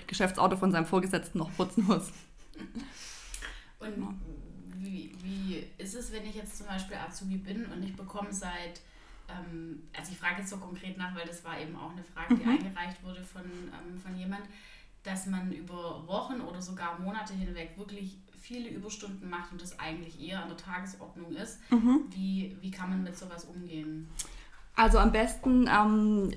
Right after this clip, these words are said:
Speaker 1: je nachdem natürlich, ob es eine, eine Zeiterfassung irgendwo gibt im Betrieb, sich auch notieren, wann bin ich länger geblieben und warum, was habe ich in der Zeit dann gemacht, ähm, sodass man einfach,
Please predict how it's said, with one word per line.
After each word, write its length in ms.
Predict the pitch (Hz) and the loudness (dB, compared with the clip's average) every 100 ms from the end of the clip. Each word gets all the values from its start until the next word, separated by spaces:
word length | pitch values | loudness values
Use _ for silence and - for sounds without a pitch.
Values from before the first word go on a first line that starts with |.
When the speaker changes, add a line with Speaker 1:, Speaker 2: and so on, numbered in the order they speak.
| - | 0
Speaker 1:
je 220 | 190 226 | 4 6
nachdem 280 | 233 233 247 | 6 8 8
natürlich, 300 | 226 214 220 | 8 4 2
ob 80 | |
es 100 | - - | -2 0
eine, 100 | 202 | 2
eine 320 | 190 180 175 | 2 2 0
Zeiterfassung 640 | - 240 269 294 285 285 | 4 6 6 4 6 6
irgendwo 300 | 254 277 269 | 6 8 8
gibt 200 | 262 254 | 8 4
im 100 | 262 | 6
Betrieb, 340 | 254 240 - 247 | 4 4 0 0
sich 200 | - - | 0 2
auch 200 | 190 190 | 2 2
notieren, 540 | 196 - 240 269 220 185 | 0 6 6 8 6 8
wann 320 | 202 226 226 | 10 10 8
bin 140 | 220 | 6
ich 140 | 190 196 | 4 6
länger 240 | 277 285 | 10 10
geblieben 460 | 254 254 247 240 226 | 8 6 6 8 6
und 200 | 190 180 | 4 2
warum, 320 | 190 285 285 | 6 8 8
was 140 | 214 | 8
habe 100 | 202 | 0
ich 80 | 208 | 2
in 80 | 208 | 4
der 160 | 202 | 4
Zeit 220 | 196 190 190 | 4 0 0
dann 120 | 175 | 2
gemacht, 520 | 185 254 294 - - | 8 8 8 2 -4
ähm, 280 | 208 208 202 | -2 0 -2
sodass 220 | 196 190 | 0 0
man 100 | 196 | 2
einfach, 300 | - 190 208 | 2 2 0